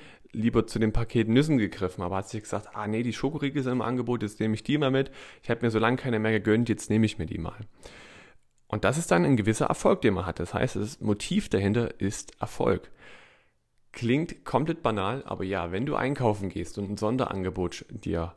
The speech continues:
sicherst, dann hast du da einen gewissen Erfolg, ein gewisses Erfolgserlebnis. Kann man sich selber mal überprüfen. Also ich persönlich, ich finde ja, egal ob's jetzt, ähm, also beim Essen ist es vielleicht nicht ganz so sehr ausgeprägt bewusst,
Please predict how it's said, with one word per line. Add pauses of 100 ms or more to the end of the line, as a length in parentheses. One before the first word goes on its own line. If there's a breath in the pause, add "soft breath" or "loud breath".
(120)
sicherst, (600 loud breath)
dann
hast
du
da
einen
gewissen
Erfolg, (180)
ein
gewisses
Erfolgserlebnis. (240)
Kann
man
sich
selber
mal
überprüfen.
Also
ich
persönlich,
ich
finde
ja, (380 loud breath)
egal
ob's
jetzt, (100)
ähm, (100)
also
beim
Essen
ist
es
vielleicht
nicht
ganz
so
sehr
ausgeprägt
bewusst,